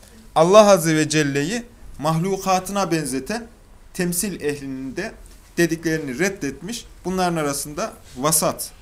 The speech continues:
orta bir yol tutmuştur. Ehl-i sünnet vel cemaat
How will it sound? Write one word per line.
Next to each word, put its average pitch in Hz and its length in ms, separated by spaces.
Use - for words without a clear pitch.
orta 160 340
bir 190 100
yol 151 200
tutmuştur. - 580
Ehl-i 202 240
sünnet 226 400
vel 214 160
cemaat 202 340